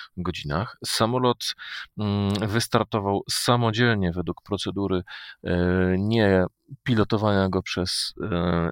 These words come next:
wieżę, ale po prostu patrząc na prawo i lewo, co się dzieje i czy może spokojnie, e, wystartować. I przez cztery minuty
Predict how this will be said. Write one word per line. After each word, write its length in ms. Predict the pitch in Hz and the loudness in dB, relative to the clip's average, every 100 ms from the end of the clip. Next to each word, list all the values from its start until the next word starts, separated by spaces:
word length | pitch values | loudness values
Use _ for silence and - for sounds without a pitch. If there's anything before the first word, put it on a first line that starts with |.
| 95 | -4
wieżę, 500 | 95 98 87 87 80 - - - - | 0 2 2 0 -2 -4 -16 -18 0
ale 300 | 104 92 90 | 4 4 2
po 120 | 98 | -2
prostu 300 | 92 - 95 | -4 -6 -4
patrząc 560 | 95 85 - 87 - 113 101 | -2 -2 -2 -4 -4 -4 -2
na 260 | 92 90 | 0 0
prawo 380 | - 92 90 87 | 2 0 2 0
i 60 | 95 | 0
lewo, 260 | 90 87 | -2 -2
co 140 | 85 98 | -4 -6
się 120 | 92 | -6
dzieje 260 | 92 90 87 | -4 -2 -2
i 140 | 92 | -4
czy 280 | - 85 85 - - - | -6 -4 -4 -6 -14 -10
może 280 | 95 92 90 | -4 0 0
spokojnie, 560 | - 92 - 87 85 82 - 95 | -2 -4 -2 0 0 -2 -4 -2
e, 160 | 85 | -2
wystartować. 680 | 92 92 101 98 127 135 - - | -2 -4 -4 -4 -4 -4 -6 -10
I 60 | - | -4
przez 220 | 185 - | -2 0
cztery 400 | - 214 185 143 | 0 4 6 6
minuty 440 | 110 98 - 98 | 2 0 -2 -4